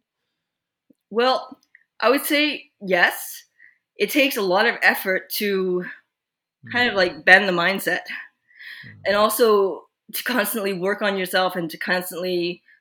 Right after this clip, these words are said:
Speaker 1: kind of remind yourself of certain things. Like, if, if we're talking regarding the dissociative identity disorder,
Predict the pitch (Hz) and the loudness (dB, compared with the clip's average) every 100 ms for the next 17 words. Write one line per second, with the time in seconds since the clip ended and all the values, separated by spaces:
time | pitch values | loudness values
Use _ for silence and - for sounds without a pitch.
0 | _ - 196 190 180 180 185 180 180 180 | _ 2 4 4 2 2 2 0 -2 -4
1 | 170 156 180 170 180 175 175 160 185 - | -6 -6 -8 -4 -2 -2 -2 -6 -8 -8
2 | - 185 185 180 175 170 170 165 170 170 | -8 -8 -8 -6 -6 -4 -6 -4 -6 -6
3 | 165 160 165 156 - 175 294 240 175 175 | -10 -8 -8 -6 -4 0 0 0 -2 -4
4 | 170 170 175 | -4 -2 -4